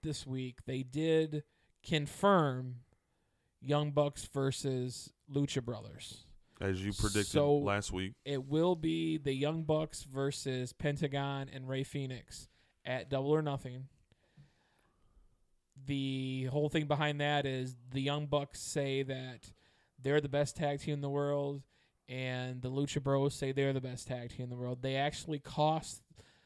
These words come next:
Speaker 1: the Lucha Brothers their A A W Tag Team Championships to L A X,
Speaker 2: Wow.
Speaker 1: uh, this, this past weekend. So they made it official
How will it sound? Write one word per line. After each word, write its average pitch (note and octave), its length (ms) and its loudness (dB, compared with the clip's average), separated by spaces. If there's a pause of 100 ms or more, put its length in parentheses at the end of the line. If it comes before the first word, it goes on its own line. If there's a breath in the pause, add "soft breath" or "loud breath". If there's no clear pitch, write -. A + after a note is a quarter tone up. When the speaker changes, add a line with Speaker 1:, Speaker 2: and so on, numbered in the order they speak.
(240 soft breath)
Speaker 1:
the C3 80 2
Lucha E3 380 4
Brothers C3 760 0
their C3 320 0 (160)
A D#3 320 6 (100)
A B3 260 4
W C3+ 560 2
Tag C#3+ 340 0
Team D3 220 0
Championships C#3 760 0
to C#3 220 2
L C3+ 140 -2
A C#3 60 -2
X, - 480 0
Speaker 2:
Wow. E2+ 500 4 (100)
Speaker 1:
uh, C3 240 0
this, C3+ 220 -2 (440)
this C#3 140 -6
past D3+ 420 0
weekend. C3+ 540 -4 (340 soft breath)
So D3+ 220 4
they D3 140 6
made D#3+ 240 4
it D#3 60 0
official C#3+ 640 2